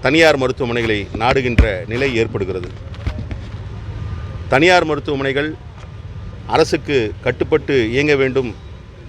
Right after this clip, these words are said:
என்பது அடிப்படை சட்டமாக இருந்தாலும், நியதியாக இருந்தாலும், அது போன்ற ஒரு நிலை இல்லாமல் இருப்பது மிகவும் வருந்தத்தக்கதாக உள்ளது. இன்றைக்கு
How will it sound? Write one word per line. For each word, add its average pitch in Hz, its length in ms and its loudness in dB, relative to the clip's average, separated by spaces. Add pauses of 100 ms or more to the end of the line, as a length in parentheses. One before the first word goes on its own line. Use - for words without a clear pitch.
(520)
என்பது 131 560 4 (140)
அடிப்படை 135 560 2 (1080)
சட்டமாக 135 680 2
இருந்தாலும், 120 520 2
நியதியாக 131 420 2
இருந்தாலும், 107 420 -2 (920)
அது 139 200 4
போன்ற 147 280 4
ஒரு 131 180 2
நிலை 151 360 4 (320)
இல்லாமல் 151 380 4
இருப்பது 127 500 2 (840)
மிகவும் 135 480 2 (160)
வருந்தத்தக்கதாக 120 760 0
உள்ளது. 101 400 -4 (1600)
இன்றைக்கு 139 600 4